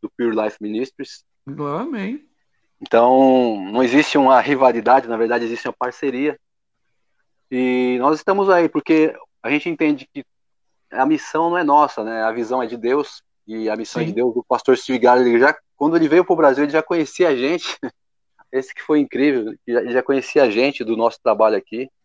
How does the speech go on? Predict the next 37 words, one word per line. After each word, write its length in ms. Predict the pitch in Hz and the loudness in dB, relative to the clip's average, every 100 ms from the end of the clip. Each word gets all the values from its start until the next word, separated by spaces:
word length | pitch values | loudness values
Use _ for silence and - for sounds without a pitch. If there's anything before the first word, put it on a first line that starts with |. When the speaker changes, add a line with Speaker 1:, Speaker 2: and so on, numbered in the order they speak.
| _ _ _ _ _ _ _ _ - | _ _ _ _ _ _ _ _ -16
Speaker 1:
Então, 640 | 120 - 131 139 139 139 - | -6 2 4 4 4 0 -4
eles 200 | 120 120 | -8 -2
chegaram 340 | 135 127 135 | 2 4 4
aqui, 240 | 127 135 135 | 4 2 0
acho 160 | - | -2
que 60 | - | -8
no 100 | 127 | -6
ano 140 | 135 | -4
passado, 600 | 139 160 - 123 127 107 | -2 -2 -2 2 2 2
né, 80 | 104 | -6
o 200 | 104 98 - _ | -8 -10 -16 _
Pure 200 | 113 104 | -8 -4
Life 240 | 107 104 _ | -4 -6 _
Ministries. 500 | 107 104 98 - 98 _ _ _ _ _ | -12 -10 -12 -12 -16 _ _ _ _ _
Até 240 | - - 131 | -12 -2 0
então 260 | 131 123 143 | 2 0 0
não 80 | |
tinha 380 | 160 - 147 123 - | 0 0 2 2 0
Pure 160 | 113 107 | -2 0
Life 140 | 104 | -2
Ministries. 460 | 104 95 90 - 101 _ _ _ _ _ | -6 -8 -10 -12 -20 _ _ _ _ _
Speaker 2:
Sei. 400 | _ 151 143 135 _ _ _ - | _ -2 -2 -4 _ _ _ -12
Speaker 1:
Então, 600 | 104 110 117 123 113 110 | -4 2 4 4 2 2
aqui 160 | 104 | 0
no 100 | 113 | 0
Brasil 240 | 117 113 113 | 2 2 2
nós 160 | 120 | -2
somos, 440 | - 131 135 127 - _ - | 0 0 0 -2 -12 _ -12
digamos, 400 | 104 113 120 117 | -2 0 2 0
os 160 | 123 | -2
pioneiros, 640 | - 139 135 117 104 - - - | 0 2 4 4 2 -2 -14 -14
apesar 520 | - - 107 117 131 | -6 -2 2 4 4
de 120 | 131 | 0
serem 300 | - 135 127 | -4 0 0
inspirados 720 | 131 - _ _ 131 113 113 - | -2 -14 _ _ -2 2 0 -2
por 100 | - | -8
eles. 200 | 117 95 | -4 -6